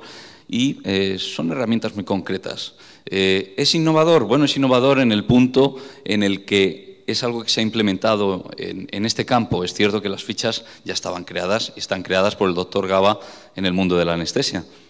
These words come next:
Bueno, pues cogemos su idea y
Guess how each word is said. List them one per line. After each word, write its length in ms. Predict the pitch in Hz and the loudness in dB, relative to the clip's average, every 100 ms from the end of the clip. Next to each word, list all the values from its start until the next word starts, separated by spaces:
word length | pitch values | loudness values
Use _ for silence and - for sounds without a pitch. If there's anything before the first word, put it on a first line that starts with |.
| _ - | _ -8
Bueno, 220 | 123 - | -6 -4
pues 380 | 101 95 - - - _ _ _ | -4 -4 -4 -10 -20 _ _ _
cogemos 420 | 110 98 90 90 | -8 -6 -6 -6
su 100 | - | -2
idea 400 | 98 101 117 135 - - _ - | 0 0 -2 -6 -18 -20 _ -16
y 220 | 92 | -14